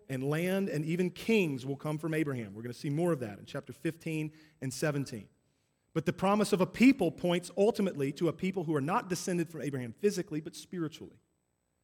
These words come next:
The promise of land points ultimately not to Canaan, but it points to a better country, that is a heavenly one.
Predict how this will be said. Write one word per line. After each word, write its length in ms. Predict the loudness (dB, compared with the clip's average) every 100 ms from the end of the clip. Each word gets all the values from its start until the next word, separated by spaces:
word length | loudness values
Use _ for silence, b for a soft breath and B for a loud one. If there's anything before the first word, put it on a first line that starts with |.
| _ _ _ _ _ _
The 80 | -4
promise 360 | 2 2 2 2
of 100 | 4
land 600 | 4 6 4 2 -4 -4
points 300 | 0 0 2
ultimately 460 | 2 2 2 2 4
not 360 | 4 4 2
to 80 | -2
Canaan, 680 | -4 0 2 2 0 -6 -10 _ _ _ _ _ _ _ _ _ _
but 200 | 4 6
it 140 | 6 2
points 280 | 0 0 0
to 120 | 2
a 100 | 2
better 320 | 2 2 0
country, 440 | -2 -8 -10 -12
that 180 | -8 -6
is 100 | -2
a 80 | -2
heavenly 480 | -2 -4 -4 -4 -8
one. 240 | -12 -20